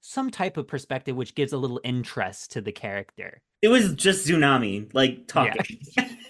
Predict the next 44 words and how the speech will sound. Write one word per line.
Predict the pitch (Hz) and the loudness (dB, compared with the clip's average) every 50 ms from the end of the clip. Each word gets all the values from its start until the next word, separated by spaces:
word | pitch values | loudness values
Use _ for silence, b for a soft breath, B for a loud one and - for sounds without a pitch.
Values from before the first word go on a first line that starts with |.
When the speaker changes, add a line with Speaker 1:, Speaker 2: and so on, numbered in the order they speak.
| 359 | 0
Speaker 2:
<laughs> | 330 - - - 294 - - - - 330 320 302 - - - - | 0 0 0 -2 -2 -2 -2 -6 -8 0 2 2 2 2 0 -2
Speaker 1:
Which | 170 160 170 | 2 6 6
I | 170 160 | 6 8
Speaker 2:
But | |
Speaker 1:
love. | 127 135 160 254 202 135 123 | 6 6 6 6 6 4 4
I | 127 127 | 2 0
love | 127 135 151 220 247 | 2 2 2 0 0
Tsunami, | - - 135 113 104 101 101 101 101 104 101 101 | -2 -6 -6 -4 -4 -6 -8 -8 -10 -12 -10 -8
but, | 120 113 107 110 - | -6 -4 -4 -4 -2
Speaker 2:
Mm-hmm. | 165 160 160 143 143 143 147 170 202 226 | -2 0 2 2 2 2 2 0 0 -2
Speaker 1:
you | 233 131 | -4 -4
know, | 123 110 101 101 110 117 135 | -4 -4 -6 -6 -8 -10 -12
not, | 131 - 190 208 233 233 208 | -14 -10 -4 -4 -2 -2 -2
not | 202 208 214 233 233 220 | -2 -2 -2 -2 -4 -2
the | 226 | -2
right | 214 208 208 | -2 -4 -2
challenge | - 233 160 110 92 - | -4 -4 -4 -6 -8 -10
for | - - - | -14 -20 -20
it. | - _ _ _ - | -20 _ _ _ -12
Not | 190 | -8
the | 185 | -4
right | 160 127 - | -4 -4 -4
challenge | - 117 - - - _ _ | -6 -12 -16 -18 -20 _ _
for | - - | -20 -8
it. | _ | _
Speaker 2:
No, | 135 127 113 92 76 69 - - 127 131 _ _ _ | -2 0 0 -2 -2 -6 -10 -14 -18 -20 _ _ _
but | 139 127 123 120 - - - - 143 | 4 6 6 6 4 0 -2 -8 -8
she | - - - 185 190 180 170 160 151 143 131 - - _ _ _ - | -6 -4 -2 0 2 4 6 6 6 6 4 0 -4 _ _ _ 0
had | 143 156 139 135 | 2 4 4 4
a | 127 | 2
stunning | - - - - 143 143 147 143 135 | 0 -2 -2 2 2 4 4 4 2
runway. | 127 120 123 120 117 117 117 117 117 117 B B B B B | 2 0 0 0 0 0 0 0 -2 -4 B B B B B
It | 135 | -4
was | 131 127 | -2 -2
a | 127 | 0
really | 127 127 131 | 0 0 0
fun | 131 - 135 127 117 | 0 0 -2 0 0
lip | 113 107 - | -2 -4 -6
sync. | - 123 117 110 | -6 -8 -6 -6
She | - - 151 | -4 -2 0
definitely | 165 165 165 185 170 156 | 0 0 0 0 0 2
went | 147 135 | 2 2
out, | 127 120 113 - | 2 2 2 0
like, | 120 117 110 - - b | 0 0 0 -2 -6 b